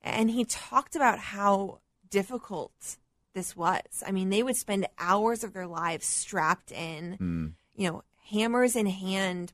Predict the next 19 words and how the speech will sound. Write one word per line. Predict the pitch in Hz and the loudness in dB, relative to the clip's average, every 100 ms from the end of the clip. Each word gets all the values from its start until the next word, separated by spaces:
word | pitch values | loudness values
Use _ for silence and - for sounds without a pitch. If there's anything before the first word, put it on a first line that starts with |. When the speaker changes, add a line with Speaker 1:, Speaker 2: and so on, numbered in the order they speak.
| - | -12
Speaker 1:
pounding | - - 233 226 247 269 247 233 196 | -10 2 6 8 8 6 6 6 4
these | 175 175 175 | 0 -4 -2
bolts | 196 180 156 - | 2 4 2 -2
into | - 185 | -6 -4
the | 185 | -2
side | - 202 185 185 | -2 4 6 6
of | 151 | 4
this | 160 165 - | -2 -6 0
rock | 127 - - | 0 0 -4
face. | - - - - | -18 -12 -6 -2
Speaker 2:
Wow. | 87 80 87 - _ _ _ _ _ _ | 0 -2 -4 -10 _ _ _ _ _ _
Speaker 1:
And | 220 214 | 2 4
because | 233 - - 277 285 | 2 -2 4 6 6
they | 247 254 | 4 2
did, | 202 - 214 202 - - _ _ _ _ _ 190 | 2 2 4 2 -2 -12 _ _ _ _ _ 4
there | 233 262 | 8 8
was | 294 285 | 8 6
this | 220 202 - | 6 2 -2
path | - - 202 214 | -12 2 4 4